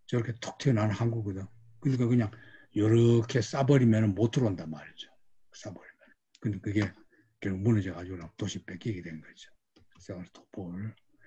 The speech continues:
이게 기념탑입니다. Sunken ships. Sunken ships죠.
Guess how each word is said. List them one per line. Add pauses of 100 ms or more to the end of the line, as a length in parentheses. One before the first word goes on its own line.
(200)
이게
기념탑입니다. (1400)
Sunken
ships.
Sunken
ships죠.